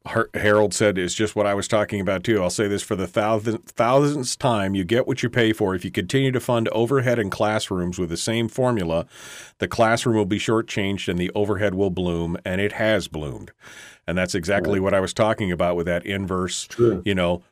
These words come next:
Speaker 1: the decline in enrollment and the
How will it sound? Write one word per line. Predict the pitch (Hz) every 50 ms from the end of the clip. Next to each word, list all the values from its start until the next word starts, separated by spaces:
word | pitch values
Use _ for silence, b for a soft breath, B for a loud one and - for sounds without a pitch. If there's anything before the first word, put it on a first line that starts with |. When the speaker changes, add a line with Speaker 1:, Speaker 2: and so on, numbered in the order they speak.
| _ -
Speaker 1:
the | 101
decline | 87 101 95 - - 120 120 120 127 127 123
in | 123 120
enrollment | 120 123 123 127 143 147 147 151 135 107 101 98 98 - - _ _ _ _ _ _
and | - 92 92 92 95 92
the | 95 95 92 92 92 95 98